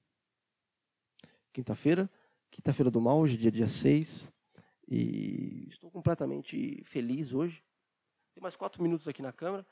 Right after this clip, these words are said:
É, vamos, vamos fazer uma oração? É, eu não sei o que falar mais. Tem uma, olha aqui, tem um negócio aqui na, no áudio que eu tô vendo uma, uma onda que deve ter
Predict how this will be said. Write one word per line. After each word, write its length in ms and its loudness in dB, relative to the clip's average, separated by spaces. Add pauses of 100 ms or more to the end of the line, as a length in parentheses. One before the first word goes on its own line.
(320)
É, 260 4
vamos, 500 4
vamos 300 2
fazer 200 2
uma 40 2
oração? 380 -4 (500)
É, 340 -4 (2000)
eu 40 6
não 80 10
sei 120 2
o 40 4
que 60 -20
falar 260 4
mais. 440 -4 (560)
Tem 100 0
uma, 240 2 (140)
olha 180 8
aqui, 220 2
tem 120 4
um 40 6
negócio 260 8
aqui 140 0
na, 280 4
no 280 0
áudio 320 6
que 80 -8
eu 20 -2
tô 100 2
vendo 200 2
uma, 240 -2
uma 180 -10
onda 300 -4
que 80 -8
deve 180 -4
ter 420 0